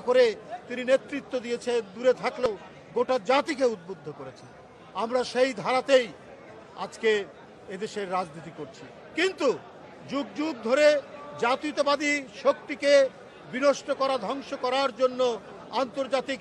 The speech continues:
সাম্রাজ্যবাদী, আধিপত্যবাদীরা যেভাবে চক্রান্ত করে, সেই চক্রান্ত এখনো থেমে নেই। তারা নানাভাবেই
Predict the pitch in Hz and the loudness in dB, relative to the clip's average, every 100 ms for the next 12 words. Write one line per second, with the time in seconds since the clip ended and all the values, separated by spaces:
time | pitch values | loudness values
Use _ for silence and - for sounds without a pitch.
0 | - 240 277 269 - 262 254 254 262 247 | -4 -4 0 0 2 2 2 2 2 0
1 | 262 254 - 247 233 247 254 262 220 - | 0 -4 0 2 2 2 4 4 2 -8
2 | - - 156 240 240 247 247 240 254 262 | -20 -10 -2 0 0 0 0 0 0 0
3 | 240 240 247 247 220 - - - 226 233 | 0 0 4 4 4 -4 -18 -4 -2 -2
4 | 233 214 - 220 220 202 214 190 196 196 | -2 -4 -2 -2 -2 -2 -2 -2 -4 -10
5 | 185 165 180 180 208 220 170 - - - | -6 -8 -6 -4 -2 -2 -4 -12 -18 -18
6 | - - 214 220 226 269 262 254 269 | -12 -4 -2 -2 -2 0 0 0 0